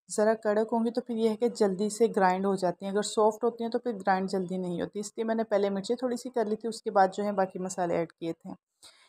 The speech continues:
इनको हमने अच्छी तरह से रोस्ट कर लेना है। अच्छा, इसकी जैसे ही आप डालेंगे, जैसे ही रोस्ट होना शुरू होंगे, इतनी अच्छी इसकी खुशबू आती है मसालों की।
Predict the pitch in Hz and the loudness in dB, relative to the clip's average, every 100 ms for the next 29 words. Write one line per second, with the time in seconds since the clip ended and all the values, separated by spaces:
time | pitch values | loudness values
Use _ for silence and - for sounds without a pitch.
0 | _ _ 233 240 262 247 233 233 - 226 | _ _ -4 -2 0 2 2 -2 -6 -4
1 | 233 226 247 208 196 - - 202 196 202 | -4 2 4 6 2 0 -2 0 0 0
2 | 214 233 233 196 - - - - 233 220 | 0 -2 -2 -2 -2 -6 -6 -10 -8 -2
3 | 214 214 233 226 214 190 190 190 202 220 | -2 0 -2 2 2 4 4 4 0 -2
4 | 208 202 226 233 196 196 - 208 214 220 | 0 -2 0 2 4 2 -2 -6 -6 -6
5 | 214 226 - 233 _ 247 240 247 - 240 | -6 -6 -8 -14 _ -2 -2 -2 -4 -6
6 | - 254 247 220 - 226 220 214 214 220 | -6 -8 -6 -6 0 4 4 4 0 0
7 | 226 220 - 196 202 202 220 | 0 -2 0 2 0 -4 -8